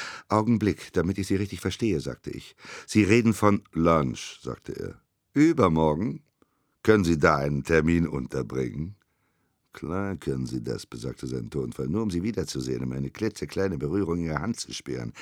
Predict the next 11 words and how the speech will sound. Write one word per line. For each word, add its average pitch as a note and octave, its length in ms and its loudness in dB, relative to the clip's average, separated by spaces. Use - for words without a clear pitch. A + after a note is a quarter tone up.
Was, E2+ 460 -2
Steve? A#2+ 520 -4
Ich C#2+ 140 0
habe G2 180 6
am G2+ 140 4
Donnerstag A2+ 540 2
um G#2+ 120 6
die G#2+ 120 4
Mittagszeit A2+ 600 0
nichts G#2 200 -4
vor. D#2 280 0